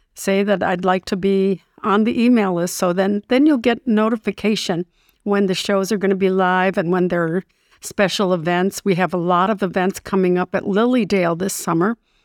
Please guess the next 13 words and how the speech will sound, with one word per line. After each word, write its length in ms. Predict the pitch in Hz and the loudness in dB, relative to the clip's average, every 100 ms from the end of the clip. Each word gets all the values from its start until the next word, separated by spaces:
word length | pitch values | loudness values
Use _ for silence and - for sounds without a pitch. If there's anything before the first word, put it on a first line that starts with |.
| _ - | _ -6
I'm 180 | 170 | -6
very 380 | 151 180 190 190 | 0 0 2 2
excited 520 | 170 - - 156 175 | -2 -4 -4 -2 -4
about 300 | 156 160 - | -4 -6 -6
that. 260 | - 160 349 - _ _ _ _ _ _ _ - | -6 -6 -6 -12 _ _ _ _ _ _ _ -10
Uh, 260 | 180 180 180 | -4 -2 0
they're 160 | 175 170 | 0 0
having 280 | 190 185 | 0 -2
some 380 | 175 - 185 180 - _ _ _ _ | -4 -2 0 -2 -6 _ _ _ _
problems 360 | 214 208 214 233 | 0 0 0 0
with 100 | 208 | -2
the 100 | 208 | 0
website, 540 | 196 190 - 185 175 | 0 0 -2 -4 -4